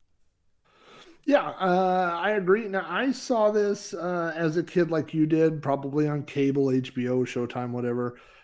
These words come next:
Uh, and then I have not revisited it until last week. Uh, whenever you, uh, mentioned that this might be one of your picks, I went back and watched this for the first time in, gosh, I don't know, thirty years. Um, so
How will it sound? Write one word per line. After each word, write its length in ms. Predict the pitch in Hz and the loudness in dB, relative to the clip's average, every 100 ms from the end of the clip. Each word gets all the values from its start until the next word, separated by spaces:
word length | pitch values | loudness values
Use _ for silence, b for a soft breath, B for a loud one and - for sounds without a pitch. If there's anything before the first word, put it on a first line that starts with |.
| B | B
Uh, 260 | 120 127 127 - | -4 -2 -2 -2
and 180 | 143 151 | -2 0
then 180 | 151 | 0
I 240 | 143 143 202 | -2 0 4
have 220 | 254 254 175 | 4 4 2
not 340 | 165 185 165 | 2 2 4
revisited 600 | 156 151 151 151 180 196 | 2 4 0 2 2 2
it 220 | 214 202 - | 0 -2 -4
until 500 | 156 156 151 147 143 | -4 -2 0 0 2
last 400 | 131 127 - - | 0 -2 -6 -2
week. 320 | 127 113 - - _ - | 0 0 -6 -20 _ -10
Uh, 320 | 107 107 107 | -8 -6 -4
whenever 380 | 110 120 120 120 | -4 -4 -4 -2
you, 320 | 117 117 117 b b b b _ | -2 -4 -6 b b b b _
uh, 160 | 117 104 | -10 -8
mentioned 400 | 110 131 127 117 | -4 -2 -2 -4
that 140 | 113 | -4
this 220 | 131 123 131 | -4 -2 0
might 280 | 127 123 | 0 2
be 100 | 123 | 2
one 200 | 123 123 | 2 2
of 100 | 120 | -2
your 140 | 117 117 | -4 -6
picks, 480 | - - 127 127 - | -6 -2 0 0 -2
I 300 | 117 113 113 113 - | -2 -2 -4 -6 0
went 220 | 131 139 | 2 4
back 320 | 127 127 131 | 4 4 2
and 400 | 131 117 117 117 | 0 -2 -4 -2
watched 400 | 117 131 139 - | 0 0 0 -2
this 200 | 120 110 | -6 -6
for 140 | - 107 | -8 -14
the 80 | |
first 280 | 107 113 - | -8 -6 -4
time 280 | 123 117 113 | -4 -4 -6
in, 200 | 107 107 | -10 -12
gosh, 380 | 104 104 107 - | -8 -6 -6 -8
I 60 | 98 | -10
don't 120 | 120 | -10
know, 160 | 95 - | -12 -12
thirty 240 | 107 120 | -8 -6
years. 380 | 117 135 220 - _ _ _ _ _ _ - | -4 -6 -8 -14 _ _ _ _ _ _ 0
Um, 580 | 147 160 156 151 147 143 _ _ _ | 4 6 6 4 2 -4 _ _ _
so 560 | - - 220 208 196 - | -4 2 6 6 4 -2